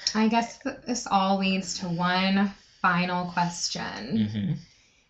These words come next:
Speaker 1: Who are King and Queen B?
Speaker 2: Ooh, King B is Pray Tell, Queen B is Elektra.
Speaker 1: Um, I agree with Pray Tell,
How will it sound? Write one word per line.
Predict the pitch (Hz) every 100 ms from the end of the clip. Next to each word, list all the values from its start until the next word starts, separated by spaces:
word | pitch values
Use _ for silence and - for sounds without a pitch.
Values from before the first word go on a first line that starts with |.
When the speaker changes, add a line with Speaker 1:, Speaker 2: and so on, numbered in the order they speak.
| - -
Speaker 1:
Who | 240 240 262
are | 220 226
King | 220 - 254 233 240
and | 277 247 262
Queen | - - 220 208 214 208
B? | 214 190 180 165 165 175 175
Speaker 2:
Ooh, | 139 185 113 104 -
King | - 196 226
B | 160 160
is | 160
Pray | - 147 151
Tell, | 143 120 123 143
Queen | - 123 127
B | 123 113
is | 113
Elektra. | 113 101 90 - 76 73 - - - -
Speaker 1:
Um, | 196 190 190 190 190 -
I | 196 196 214
agree | 208 208 185 214
with | 285 -
Pray | 269 269
Tell, | - 208 175 165 160 160 165 175